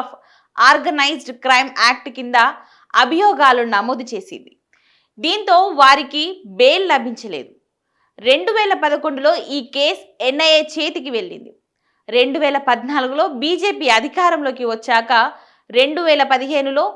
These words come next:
ప్రజ్ఞా సింగ్ ఠాకూర్ సహా మరికొందరిని ఎన్ఐఏ క్లీన్ చాట్ ఇస్తూ ఛార్జ్ షీట్ దాఖలు చేసింది.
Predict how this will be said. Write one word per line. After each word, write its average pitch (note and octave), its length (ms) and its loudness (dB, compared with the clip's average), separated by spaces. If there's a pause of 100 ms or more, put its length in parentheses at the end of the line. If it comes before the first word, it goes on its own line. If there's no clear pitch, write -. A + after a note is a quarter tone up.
(640)
ప్రజ్ఞా D#4+ 400 2
సింగ్ F4+ 300 -6
ఠాకూర్ C4+ 380 2
సహా C#4 300 0 (220)
మరికొందరిని D4 680 -2 (120)
ఎన్ఐఏ C#4 440 -2 (680)
క్లీన్ G4 440 -4
చాట్ D4 280 2
ఇస్తూ C4+ 280 -12 (500)
ఛార్జ్ D#4+ 360 4 (100)
షీట్ D#4+ 240 -4 (120)
దాఖలు A3+ 420 2
చేసింది. - 380 -16